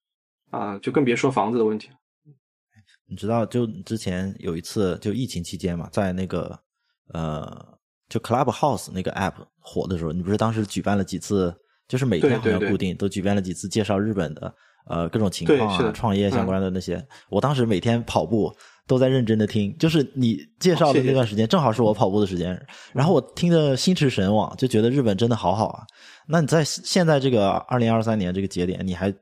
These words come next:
Speaker 2: 推荐大家去日本吗？还是？
Speaker 1: 推荐的，因为其实在疫情之后来日本的居住的朋友更，越来越多了，就是因为很多人去了一下新加坡，意识到新加坡不太好，然后有很多的华人没地方可去，就只能来这儿。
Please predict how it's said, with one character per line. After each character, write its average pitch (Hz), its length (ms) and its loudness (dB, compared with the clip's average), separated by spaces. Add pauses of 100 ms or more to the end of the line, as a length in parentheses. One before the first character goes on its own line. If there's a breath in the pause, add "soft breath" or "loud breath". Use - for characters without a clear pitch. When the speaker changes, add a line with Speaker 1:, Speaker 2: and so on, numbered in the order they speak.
Speaker 2:
推 107 160 -2
荐 104 180 0
大 95 120 -2
家 90 220 -4 (120)
去 - 160 -6
日 98 100 -2
本 95 220 -4
吗？ - 80 -16
还 82 100 -16
是？ - 180 -16 (1120)
Speaker 1:
推 180 140 4
荐 202 200 4
的， 101 160 -14
因 190 100 4
为 220 80 6
其 214 160 2
实 180 340 2 (500 soft breath)
在 214 140 4
疫 226 120 4
情 139 180 2
之 190 100 2
后 190 140 6
来 117 160 2
日 165 120 4
本 127 140 2
的 117 240 2 (280)
居 175 120 0
住 196 140 6
的 151 80 4
朋 131 160 0
友 139 100 4
更， 139 260 2
越 165 120 4
来 135 80 4
越 147 100 6
多 117 260 2
了， 107 200 -4
就 127 100 -6
是 110 280 -2
因 135 100 2
为 160 80 4
很 131 100 0
多 139 140 4
人 135 200 0
去 - 200 0
了 147 60 4
一 131 60 2
下 139 120 0
新 135 160 -2
加 135 80 4
坡， 131 160 2
意 139 100 2
识 123 120 -2
到 120 80 0
新 135 120 -2
加 131 80 2
坡 131 80 4
不 131 120 -2
太 123 100 2
好， - 220 -8
然 123 120 -10
后 120 140 -2
有 120 100 0
很 123 120 0
多 123 120 2
的 127 60 0
华 117 180 2
人 113 140 -2
没 117 120 2
地 131 60 4
方 127 120 0
可 110 140 -4
去， - 200 -6
就 113 60 -6
只 107 120 -4
能 117 100 -2
来 101 120 -2
这 101 120 -6
儿。 104 80 -8